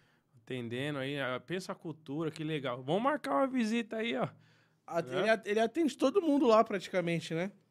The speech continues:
Speaker 1: Gravando.
Speaker 2: Ele, ele falou que tem trinta e duas aldeias, ele atende vinte e seis, né?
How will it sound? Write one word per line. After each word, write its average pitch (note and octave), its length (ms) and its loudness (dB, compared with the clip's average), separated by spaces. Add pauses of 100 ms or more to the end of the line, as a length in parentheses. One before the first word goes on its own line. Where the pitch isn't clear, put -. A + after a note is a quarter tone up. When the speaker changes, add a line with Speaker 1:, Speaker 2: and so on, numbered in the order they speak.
(500)
Speaker 1:
Gravando. C3+ 340 -2
Speaker 2:
Ele, F3 160 6
ele E3 120 2
falou F3 180 -2
que E3+ 60 -18
tem F3+ 180 0
trinta G#3 400 -6
e F#3+ 100 -6
duas D#3+ 760 -4 (720)
aldeias, D#3 800 -2
ele D3+ 100 -4
atende C#3+ 340 -10
vinte D3 280 -10
e - 20 -16
seis, E3 500 0
né? E3+ 220 0